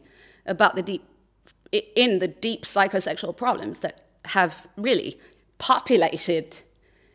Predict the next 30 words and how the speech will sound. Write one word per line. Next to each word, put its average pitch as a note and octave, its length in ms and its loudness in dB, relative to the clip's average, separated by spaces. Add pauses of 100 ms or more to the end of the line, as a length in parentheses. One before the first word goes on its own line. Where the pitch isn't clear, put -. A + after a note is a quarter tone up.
(180)
you A#3+ 120 2
know, E3 200 2
the E3+ 100 2
news G#3 920 4 (360)
and F#3+ 240 4
our F#3+ 160 4
thinking F#3+ 520 0
for G#3 140 -4
the G3 60 2
last, F#3+ 440 2
what, G#3 200 -2
ten G3 200 -2
to F#3 180 -6
twenty F#3+ 400 -2
years F3 380 0
when F#3+ 160 2
it F3 100 -8 (500)
emerged. G#3 880 0 (360)
And A#3 100 -2
I A#3 40 0
mean, A3 140 0
that's - 480 0 (360)
the, G3+ 200 -10
the G#3+ 100 0
church. A3+ 540 4
It's C4+ 120 -4
not F#4+ 180 4
just B3+ 180 -2
the A3 80 -2
church. - 540 -8